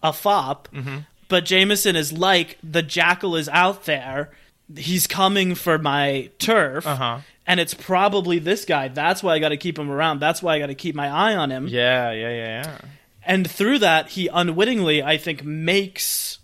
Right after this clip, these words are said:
Speaker 1: Freddy much more of a formidable threat.
Speaker 2: Right.
Speaker 1: Like, he is the one who sort of does the, like, self-fulfilling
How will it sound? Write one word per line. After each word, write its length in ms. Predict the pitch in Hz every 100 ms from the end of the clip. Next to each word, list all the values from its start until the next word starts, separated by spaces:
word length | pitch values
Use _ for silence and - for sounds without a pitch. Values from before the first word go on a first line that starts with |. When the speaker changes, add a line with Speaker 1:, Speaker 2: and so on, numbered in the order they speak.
| _ _ _
Speaker 1:
Freddy 380 | - 165 151 143
much 280 | 143 147 156
more 280 | 156 170 165
of 100 | 139
a 40 |
formidable 520 | - 147 139 139 139
threat. 520 | - 202 208 - - -
Speaker 2:
Right. 840 | 127 123 123 117 107 - - - - -
Speaker 1:
Like, 200 | 160 -
he 300 | 202 208 196
is 140 | 160
the 100 | 165
one 180 | 160 160
who 100 | 160
sort 200 | 160 160
of 80 | 147
does 340 | 156 147 151
the, 100 | 160
like, 360 | 143 139 135 - - - - - 165 156
self-fulfilling 840 | 156 156 139 160 143 139 127 127